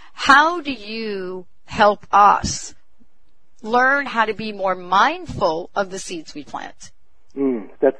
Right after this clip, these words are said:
Speaker 2: that's a great question. The first question you have to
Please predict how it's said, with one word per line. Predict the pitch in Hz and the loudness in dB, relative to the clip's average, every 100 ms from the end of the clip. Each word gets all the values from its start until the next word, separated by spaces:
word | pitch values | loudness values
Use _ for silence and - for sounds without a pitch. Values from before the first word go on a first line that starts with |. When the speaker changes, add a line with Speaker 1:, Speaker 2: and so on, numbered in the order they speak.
| - | -2
Speaker 2:
that's | 143 - | -2 -4
a | |
great | 123 120 113 | -6 -6 -6
question. | - 110 - 110 - - - - - - - - - - - - - - - - - - - - - - - - - - - - - - | -6 -8 -8 -16 -18 -20 -20 -20 -20 -20 -20 -20 -20 -20 -20 -20 -20 -20 -20 -20 -20 -20 -20 -20 -20 -20 -20 -18 -20 -20 -20 -20 -20 -8
The | 147 147 | 0 0
first | - 196 - | 0 -4 -2
question | 196 180 160 | -4 -2 -4
you | 143 120 | -4 -4
have | 123 120 | -4 -6
to | - 110 | -4 -4